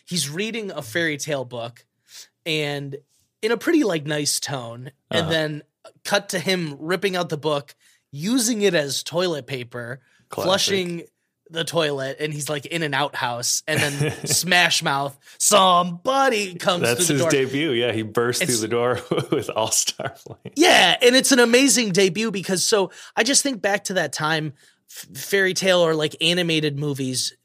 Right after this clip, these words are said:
Speaker 1: y-, you're gonna think of, like, your Toy Stories, like, Disney
Speaker 2: Mm-hmm.
Speaker 1: movies, like Sleeping Beauty, Tarzan, stuff of that time. Like, we're very stick to the script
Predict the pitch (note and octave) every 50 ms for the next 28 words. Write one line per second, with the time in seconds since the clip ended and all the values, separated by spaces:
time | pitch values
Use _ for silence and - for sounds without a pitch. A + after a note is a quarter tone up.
0 | C3+ _ - F3+ F3 F#3 - - F#3+ G3+ F#3 G3 F#3 E3 C3 F3 D#3+ D#3 D3+ C3+
1 | C3 C#3 C#3 - D3 C#3 - - C#3 C3 B2 - - C3 B2+ B2 B2 B2+ B2 B2
2 | A#2+ - A#2 A#2 A#2+ A#2 - - _ _ - _ _ - C3+ B2+ - D3+ C#3+ -
3 | C#3 C#3+ C3+ C#3 C3+ B2+ C3 B2+ B2 A#2+ - - B2 A#2+ A#2 A#2 A#2+ - _ _
4 | _ _ - - - - A2 A2+ A#2+ A#2+ A#2 A2+ A#2 A#2+ A#2 A#2 A#2 A#2 A2+ A#2
5 | - _ _ _ - - - A#2 A#2 A2+ A2 A2+ A2+ A#2 A#2 A2+ A#2 A2 - -
6 | - F3 F3 - F3 D3+ B2 C3+ C3 - - D3 C3+ D3 D3 C#3+ - - C#3 C3
7 | B2+ B2+ B2+ B2 A2+ - _ _ _ _ _ _ _ - E3 E3+ F#3+ G3 F3+ D#3+
8 | C3 B2+ E3 F3+ F#3 F3+ E3+ D#3+ D3+ C#3+ C3 - _ _ _ _ - - - -
9 | - F3 - - - D#3 D3 C#3+ - - - D3 C3 - _